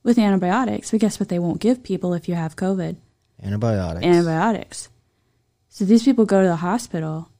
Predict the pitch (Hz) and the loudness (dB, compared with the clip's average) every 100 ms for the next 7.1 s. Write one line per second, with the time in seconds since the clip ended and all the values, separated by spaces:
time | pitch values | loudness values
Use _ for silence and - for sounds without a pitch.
0 | - 190 202 208 254 247 254 233 196 190 | -6 -2 -2 0 -2 0 0 0 0 -2
1 | 185 180 170 160 185 190 156 156 - - | -2 -4 -2 0 0 -2 -4 -8 -14 -18
2 | _ _ _ _ _ 226 190 190 170 165 | _ _ _ _ _ -16 -6 -4 -4 -6
3 | 160 165 - - - _ _ _ _ _ | -6 -8 -10 -14 -18 _ _ _ _ _
4 | _ _ _ _ _ _ _ _ _ _ | _ _ _ _ _ _ _ _ _ _
5 | 180 185 196 208 196 175 - 170 165 160 | -2 2 4 4 4 0 -2 -2 0 -2
6 | 160 - 202 247 185 170 202 202 190 175 | -4 -2 -2 0 -2 -2 -4 -2 -2 -4